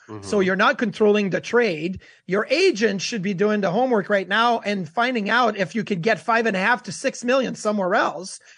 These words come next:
Speaker 2: as an offer
Speaker 1: Right.
Speaker 2: sheet. So if the Boston Bruins come in and say, "Hey, we're giving you five times five,"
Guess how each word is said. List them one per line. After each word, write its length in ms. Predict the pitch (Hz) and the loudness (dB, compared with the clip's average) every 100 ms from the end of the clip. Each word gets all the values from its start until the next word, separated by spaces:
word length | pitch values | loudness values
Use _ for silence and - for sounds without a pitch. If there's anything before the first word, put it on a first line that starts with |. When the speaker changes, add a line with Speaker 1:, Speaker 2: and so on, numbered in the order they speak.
| - | -6
Speaker 2:
as 160 | 180 | -4
an 100 | 190 | -2
offer 240 | 220 311 226 | 0 2 0
Speaker 1:
Right. 80 | 165 | -2
Speaker 2:
sheet. 300 | 196 196 - - | -4 -4 -8 -20
So 140 | - 247 | -2 0
if 80 | 226 | 0
the 80 | |
Boston 380 | 226 320 339 311 | 0 0 0 -2
Bruins 380 | 220 247 262 196 | 2 2 2 0
come 200 | - 202 | -2 0
in 240 | 285 302 | 2 2
and 160 | 202 190 | 0 -2
say, 220 | - 226 | 0 4
"Hey, 60 | 254 | 4
we're 140 | 214 | 2
giving 260 | 175 247 285 | 0 0 0
you 120 | 214 | -2
five 300 | - 220 214 | 2 0 0
times 260 | 208 185 165 | -2 -2 -2
five," 400 | 269 277 202 | 0 0 0